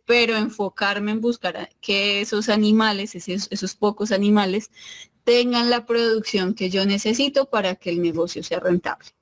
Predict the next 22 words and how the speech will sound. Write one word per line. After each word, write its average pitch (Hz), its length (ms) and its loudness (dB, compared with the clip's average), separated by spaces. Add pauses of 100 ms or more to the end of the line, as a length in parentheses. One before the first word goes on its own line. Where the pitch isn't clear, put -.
¿Listo? 240 400 0 (420)
Entonces, 220 420 2 (400)
grosso 240 460 4
modo, 247 420 2 (120)
esto 202 280 0
sería 196 640 0 (120)
como 208 340 4
los 196 240 0
puntos 214 540 2
principales 233 880 0
que - 80 -2
debo 185 160 2
tener 185 240 -2
en 185 100 0
cuenta 220 300 0
para 196 240 0
elegir 180 400 -2
la 175 180 2
raza 190 400 0
de 180 140 0
mi 180 140 0
proyecto. 220 520 0